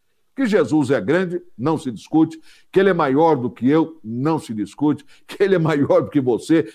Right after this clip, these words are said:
não se discute. Agora, é importante que cada um de nós perceba isto e viva isto. Perceba isto, confesse isto e viva isto. Jesus sempre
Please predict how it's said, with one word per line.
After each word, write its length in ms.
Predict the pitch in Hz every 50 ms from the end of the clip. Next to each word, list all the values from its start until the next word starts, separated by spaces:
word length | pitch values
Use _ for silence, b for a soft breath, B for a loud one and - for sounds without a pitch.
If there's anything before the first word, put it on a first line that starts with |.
| B B
não 220 | - 127 156 170 156
se 160 | - - 131
discute. 480 | 120 113 - - - 156 175 - - 190
Agora, 400 | 180 175 180 170 151 139 117 - B B B B B -
é 160 | 180 202 214
importante 720 | 208 196 - - 170 165 143 - - - 165 170 151 - -
que 100 | 156 131
cada 360 | - - 160 165 160 147 160
um 100 | 151 131
de 140 | 107 127 113
nós 440 | 113 131 147 160 156 135 - - - b b b - -
perceba 720 | - 196 180 - - - - - 190 196 185 151 139 120 120
isto 480 | 139 190 196 - - - - 139 123 B B B B -
e 140 | - 190 185
viva 880 | 143 113 107 101 107 120 147 240 269 269 254 180 135 120 113 117 117 107
isto. 560 | 107 117 113 - - - - - 69 64 - - - - _ B B B B - _
Perceba 720 | - 220 202 143 - - - - 202 220 226 170 151 123
isto, 480 | 120 131 180 214 190 - - - 120 110 - - -
confesse 760 | 214 208 185 127 - - - 190 208 214 208 - - - 139
isto 520 | 117 123 196 233 - - - - 127 - B B B B -
e 100 | 220 220
viva 720 | 170 113 101 92 90 - 240 277 277 269 247 170 147 135 113
isto. 520 | 110 123 - - - - - - - - - - - _ _ _ _ _ _
Jesus 1040 | - 107 98 147 185 180 147 107 87 78 - - 233 262 269 247 - - - - - - - -
sempre 1160 | - - - - - - - - - - 240 254 277 285 285 240 - 240 233 262 - - -